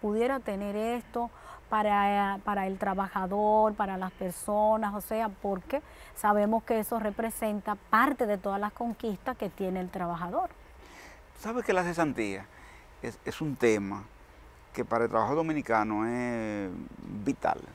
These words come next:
Speaker 2: se puede decir? Porque el trabajador dominicano lo ve como su único aliciente cuando el em-, cu-, cuando el empresario decide ponerle fin al
Speaker 1: Cuando
Speaker 2: contrato.
Speaker 1: pierde, claro, cuando
Speaker 2: Yo
Speaker 1: pierde su
Speaker 2: he
Speaker 1: trabajo.
Speaker 2: decidido ponerle fin a-, al contrato de trabajo de determinada persona,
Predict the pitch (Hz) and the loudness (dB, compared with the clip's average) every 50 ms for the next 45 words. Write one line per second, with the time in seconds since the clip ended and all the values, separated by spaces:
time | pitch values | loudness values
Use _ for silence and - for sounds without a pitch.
0 | - - - - 107 - - 110 110 113 - - - 98 - - - - - - | -20 -12 -8 -8 -6 -4 -2 -2 -2 -2 -4 -6 -8 -10 -10 -12 -16 -20 -20 -20
1 | - - - - - - - - - - 165 165 - 156 147 143 135 127 131 139 | -20 -20 -20 -20 -20 -20 -20 -18 -4 0 0 0 0 0 -2 0 0 0 0 0
2 | 143 147 147 143 - - 127 127 131 135 135 113 107 107 117 120 135 - - - | 0 -2 -4 -2 0 0 2 2 2 0 0 0 0 -2 -4 -4 -8 -14 -20 -20
3 | - - - - - - - - - 120 117 117 110 - - - 123 113 104 107 | -20 -20 -20 -20 -20 -20 -12 -8 -6 -6 -4 -6 -6 -8 -8 -6 -4 -4 -2 -2
4 | 117 127 131 135 123 - 117 123 127 120 113 - - - 117 120 127 123 120 110 | -2 -2 -2 -2 -4 -2 2 2 4 4 2 -2 -6 -4 0 2 2 2 2 0
5 | 101 90 - 104 113 - - - - - - - - - - - - - - 117 | -4 -6 -8 -10 -10 -12 -14 -20 -20 -20 -20 -20 -20 -20 -20 -20 -20 -8 -2 2
6 | 120 117 113 110 110 113 110 113 117 117 - - - - - 120 110 - - - | 2 2 2 2 0 0 0 0 -2 -4 -6 -10 -14 -4 -2 -2 -2 0 2 4
7 | 120 120 113 120 127 127 139 147 - 127 123 131 120 107 - - 135 135 104 113 | 4 4 4 2 0 0 -2 -2 0 0 2 2 2 0 0 0 -2 0 0 0
8 | 113 120 127 120 - - 254 254 233 240 233 226 233 240 - 302 269 262 247 247 | -2 0 -2 -2 -4 0 0 2 2 2 2 2 6 8 10 12 12 10 8 6
9 | 247 254 269 - 302 262 247 247 262 269 320 269 262 277 262 - 311 311 277 240 | 2 0 -2 -2 0 0 2 2 0 0 -2 -2 -4 -4 -4 -2 -2 0 2 2
10 | 220 220 233 220 220 196 - - 95 175 165 - 113 117 117 - - 110 113 117 | 2 0 -2 -4 -8 -8 -8 -8 -8 -8 -10 -12 -12 -12 -12 -10 -8 -8 -8 -8
11 | 110 - 120 117 120 120 117 104 110 - 117 113 104 113 117 113 117 107 110 107 | -8 -8 -8 -6 -4 -2 0 0 -2 -2 -4 -2 0 0 0 0 0 -2 -2 0
12 | 110 113 120 110 110 - - - - - - - - - - - - - - - | 2 4 2 2 0 -4 -8 -12 -18 -20 -20 -18 -18 -18 -18 -18 -18 -18 -18 -16
13 | - - - - 123 117 107 113 110 107 104 117 117 113 - 117 - - - 214 | -14 -10 -2 0 0 0 0 0 -4 0 2 2 2 2 2 -2 -2 2 4 4
14 | 196 185 82 - | 4 4 2 -4